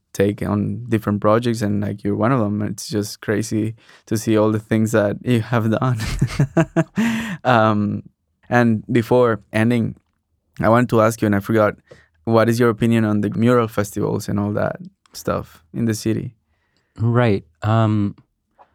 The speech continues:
Speaker 2: in my mind, um, graffiti is sort of anarchistic
Speaker 1: Yeah.
Speaker 2: as a foundation. It's very much about, you know, not giving a hoot about the rules and doing your own thing.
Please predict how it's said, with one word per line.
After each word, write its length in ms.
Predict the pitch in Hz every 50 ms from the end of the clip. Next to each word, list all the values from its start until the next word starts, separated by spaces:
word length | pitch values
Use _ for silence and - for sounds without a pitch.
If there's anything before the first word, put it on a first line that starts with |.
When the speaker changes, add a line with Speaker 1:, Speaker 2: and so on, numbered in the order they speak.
| -
Speaker 2:
in 180 | - 123 117 120
my 160 | 123 127 139
mind, 420 | 143 135 113 107 104 101 98 - -
um, 360 | 104 98 92 90 92 90 90
graffiti 520 | 85 - 104 90 - - 107 101 101 98 95
is 160 | 92 87 80
sort 240 | - - 98 92 87
of 300 | 90 87 82 78 - _ _ _ _ _ _ _ _ _ _ - -
anarchistic 840 | 95 92 92 104 - - 107 104 - - - 160 185 180 - - -
Speaker 1:
Yeah. 180 | - 113 - - - _ _ _ _ _ _ _ _ _ _ _ _ _ _ -
Speaker 2:
as 200 | - 92 87 85
a 60 | 92
foundation. 580 | 87 - 87 85 90 90 98 110 139 139 - 190
It's 160 | 123 82 -
very 200 | 90 90 90 87
much 260 | 87 85 80 78 -
about, 320 | 92 80 80 82 80 80 90
you 120 | 95 90
know, 240 | 85 82 78 80 80 - - _ _ _ _ _ _ _ -
not 220 | 92 92 87 82
giving 340 | - - 87 80 82 80 76
a 180 | 76 - - 85 -
hoot 320 | - - - 95 87 82 -
about 280 | 82 78 - - -
the 80 | - 90
rules 420 | 87 98 120 131 139 139 139 123
and 160 | 104 90 85 78
doing 200 | 85 80 80 78
your 140 | 78 80
own 160 | 82 82 82 80
thing. 340 | - 135 135 135 139 131